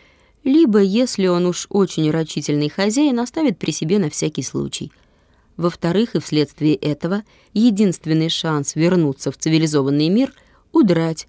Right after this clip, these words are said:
подкараулив случай. В том, что случай представится не слишком скоро, Юрик не сомневался.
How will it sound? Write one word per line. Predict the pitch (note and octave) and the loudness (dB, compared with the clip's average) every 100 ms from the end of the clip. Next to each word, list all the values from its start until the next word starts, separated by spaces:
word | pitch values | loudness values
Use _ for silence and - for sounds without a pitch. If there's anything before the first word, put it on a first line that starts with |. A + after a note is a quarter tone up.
| _ | _
подкараулив | F3 - E3 D#3 F3 A#3 - | -6 -4 -2 0 0 0 -4
случай. | C3+ C3 - D#2+ - _ _ _ _ _ _ | -4 -4 -6 -14 -16 _ _ _ _ _ _
В | - | -6
том, | - E3+ | 0 2
что | D3 D#3+ | 2 -4
случай | D3+ E3 D3 - | -2 0 0 -2
представится | D3+ D3+ - D#3+ C#3+ - D3+ | -4 -4 -4 -2 -2 0 -2
не | D3+ | 0
слишком | D3 C#3 D3 D3+ | -4 -6 -4 -6
скоро, | - B3 A3+ - _ _ - | 0 0 0 -2 _ _ -6
Юрик | G3+ C#4 C#4+ | 2 2 2
не | D4 | 0
сомневался. | C#4+ C#4+ D4+ A3+ - - - | 2 4 4 0 -6 -8 -14